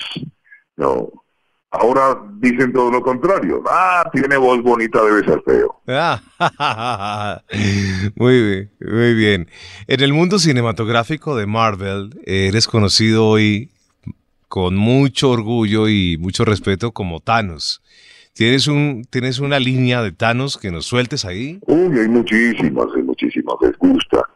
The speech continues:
Speaker 1: Sobre todo en, en Infinity War, que fue donde más habló, decía algo como, "Yo sé lo que se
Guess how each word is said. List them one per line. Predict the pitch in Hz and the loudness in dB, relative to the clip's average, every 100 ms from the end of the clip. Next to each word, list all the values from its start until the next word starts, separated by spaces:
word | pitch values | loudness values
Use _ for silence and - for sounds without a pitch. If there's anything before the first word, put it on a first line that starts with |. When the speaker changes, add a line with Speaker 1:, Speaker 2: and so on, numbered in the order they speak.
| _ _ _ | _ _ _
Speaker 1:
Sobre | - 69 67 | -2 2 2
todo | 67 73 82 73 | 2 2 4 2
en, | 64 64 50 | 0 -2 -2
en | 57 73 | 0 0
Infinity | 62 101 110 101 78 | 0 0 0 0 2
War, | 80 139 165 | 4 4 2
que | 80 | 0
fue | 80 | 2
donde | 92 90 69 | 2 2 2
más | 73 78 | 2 0
habló, | - 60 69 92 - - - - - | -2 -2 0 0 0 -10 -20 -20 -6
decía | 76 71 76 80 | -2 -2 -2 -2
algo | 85 85 - | 0 -2 -2
como, | 67 64 58 55 - - _ - - - _ _ _ _ _ | -4 0 0 -2 -6 -14 _ -14 -14 -14 _ _ _ _ _
"Yo | - 80 - | -2 -2 -2
sé | 85 80 | -6 -2
lo | 65 | -4
que | - | -4
se | - - | -6 -6